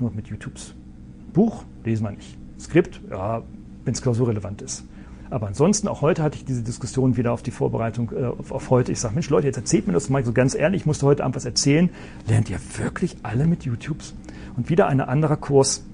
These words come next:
ein anderer Jahrgang sagte, „Ja, natürlich, ja klar, machen wir das. Gucken wir uns dann vor der Klausur die YouTube-Videos an.“ Ich sag, „Ja, wie soll denn so die perfekte Vorlesung, also der, die perfekte Veranstaltung der Zukunft so aussehen, eurer Meinung nach?“ „Ja, Lemke, also, pff,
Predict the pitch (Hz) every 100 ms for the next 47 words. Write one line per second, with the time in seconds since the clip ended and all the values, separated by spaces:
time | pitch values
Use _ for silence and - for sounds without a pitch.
0 | - - - - - 131 135 156 160 156
1 | 135 117 117 110 123 - 92 82 - 180
2 | 143 - - 208 202 - 104 104 - -
3 | - - - 143 127 131 135 117 113 -
4 | - 131 135 147 185 - - - 107 -
5 | 101 139 - - 120 156 156 170 208 160
6 | 165 156 143 - 185 - - 175 202 202
7 | 175 165 160 - 147 139 123 127 - -
8 | 131 131 - 139 139 143 - 127 110 -
9 | 208 170 160 147 127 - 131 127 131 190
10 | 247 285 170 135 123 113 104 95 95 -
11 | - - - - - - - - - -
12 | 117 104 110 - - 104 110 98 -